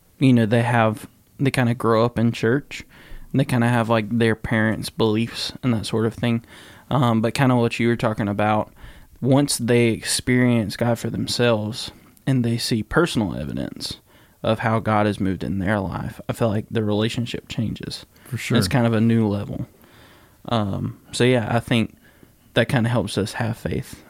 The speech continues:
Speaker 1: and believe whenever we have personal experience and relationship with God.
Speaker 2: Yeah, for sure. And, you know, we made a, a big deal of the point that, that John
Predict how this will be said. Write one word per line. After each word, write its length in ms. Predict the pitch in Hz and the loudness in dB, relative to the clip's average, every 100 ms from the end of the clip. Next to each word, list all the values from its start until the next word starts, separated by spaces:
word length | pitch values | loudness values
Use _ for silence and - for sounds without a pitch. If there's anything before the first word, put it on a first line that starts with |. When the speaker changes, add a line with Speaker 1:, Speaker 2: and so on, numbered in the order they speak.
| _ | _
Speaker 1:
and 140 | - 110 | -2 -2
believe 360 | - - - - - | -2 -6 -8 -12 -8
whenever 400 | - 110 101 - | -2 0 -2 -4
we 120 | 110 | -4
have 240 | 117 - | -4 -8
personal 380 | - 113 - - | -4 -4 -4 -6
experience 600 | 104 - 107 104 - - | -8 -6 -4 -4 -6 -6
and 180 | - 110 | -4 -2
relationship 640 | 104 101 104 - - - | -2 -2 -2 -4 -6 -8
with 120 | - - | -8 -8
God. 200 | - - - _ _ - _ 160 | -8 -10 -14 _ _ -20 _ -8
Speaker 2:
Yeah, 180 | 123 110 | 0 0
for 180 | 95 101 | 0 -2
sure. 360 | - 120 92 - | 0 0 0 -2
And, 340 | - 110 110 - - - _ _ _ | 0 4 4 2 -10 -20 _ _ _
you 120 | 117 | 4
know, 80 | 113 | 6
we 160 | 117 | 6
made 340 | 135 131 120 98 - - - - - - - - | 6 6 4 2 -6 -18 -20 -20 -20 -20 -10 0
a, 80 | 107 | 0
a 200 | 101 107 | 2 2
big 260 | 104 110 | 4 4
deal 260 | 104 117 107 | 4 4 6
of 100 | 92 | 4
the 100 | 90 | 0
point 340 | - 104 95 | 2 2 2
that, 280 | 95 85 - | 2 0 2
that 120 | 104 | 0
John 600 | 90 107 104 117 127 127 | 2 2 4 4 4 2